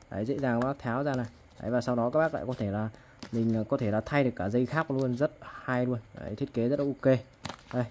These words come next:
đấy, tháo dây ra ok luôn các nhá. Đấy, và các bác sử dụng cho dây khác được luôn, ok luôn. Đấy.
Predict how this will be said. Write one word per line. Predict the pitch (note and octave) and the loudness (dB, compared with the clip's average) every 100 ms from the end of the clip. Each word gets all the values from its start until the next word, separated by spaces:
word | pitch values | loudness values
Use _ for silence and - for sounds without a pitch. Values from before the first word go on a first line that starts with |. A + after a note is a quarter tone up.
| - | -4
đấy, | F2+ A2 | -2 -2
tháo | A#2 A#2 | 0 0
dây | C3+ C3+ | 2 4
ra | B2+ | 4
ok | C3 C3+ | 2 2
luôn | C3 B2+ B2 | 4 4 2
các | |
nhá. | C#3 C#3 - - | 0 0 -4 -10
Đấy, | - F#2+ A2 | -8 -4 -4
và | A2+ | -2
các | G#2+ B2 | 0 2
bác | C#3 - | 0 0
sử | G#2 | -4
dụng | G#2+ - | -4 -4
cho | B2+ | -2
dây | B2 A#2+ | 0 0
khác | C#3+ C3+ | 0 0
được | A#2+ | 0
luôn, | A#2+ A#2+ | 0 0
ok | B2 C3 | 0 4
luôn. | B2+ B2+ - - - - | 6 4 0 -20 -16 -6
Đấy. | F#2 | -4